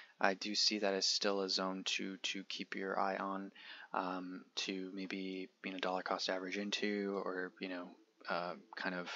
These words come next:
if you're currently in a short, maybe that's kind of a place to take your profits, depending on your circumstance. I don't know exactly what you're thinking. Not financial advice, of course, um, just, uh, probabilities and perspectives.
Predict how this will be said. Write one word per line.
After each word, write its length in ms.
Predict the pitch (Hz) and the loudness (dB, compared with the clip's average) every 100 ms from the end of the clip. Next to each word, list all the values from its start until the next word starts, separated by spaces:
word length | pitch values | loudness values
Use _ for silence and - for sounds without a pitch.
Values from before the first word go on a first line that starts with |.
| - - - | -10 -16 -2
if 60 | |
you're 220 | 107 98 73 | 4 4 4
currently 360 | - 104 95 | 2 2 2
in 80 | 92 | -2
a 60 | 82 | 2
short, 380 | - 95 92 - - | 4 4 2 0 -12
maybe 360 | 101 95 95 92 | -6 -4 0 0
that's 240 | 87 90 | 0 -2
kind 200 | - 92 | 0 0
of 60 | 92 | -2
a 40 | |
place 280 | 87 - 90 | -4 -2 0
to 100 | - | 0
take 200 | - - | -2 -4
your 80 | 95 | -6
profits, 420 | - 90 - - | 2 2 2 -2
depending 340 | - - 101 98 | -2 0 0 0
on 40 | |
your 80 | 92 | 0
circumstance. 580 | 85 90 98 - 92 90 | 0 0 0 0 2 0
I 40 | |
don't 100 | 92 | 0
know 80 | 92 | -2
exactly 400 | 90 - 87 92 | 0 0 0 -2
what 160 | 92 - | -4 -4
you're 80 | |
thinking. 380 | 92 90 98 90 - - - - - | -4 -6 -4 -6 -6 -8 -6 -8 0
Not 140 | 110 104 | 2 6
financial 340 | 98 95 - | 6 4 2
advice, 360 | 87 87 90 - | 2 4 4 2
of 80 | - | 0
course, 420 | 90 90 - - - | 0 4 4 2 6
um, 460 | 95 92 92 90 - - - | 6 6 2 -4 -8 -16 -4
just, 300 | 92 - 98 | 2 4 4
uh, 220 | 92 92 | 4 2
probabilities 680 | - 95 95 92 92 92 92 | 2 0 0 -2 -2 -2 -4
and 80 | |
perspectives. 760 | - - - 98 - - - | -4 -4 -4 -4 -4 -2 2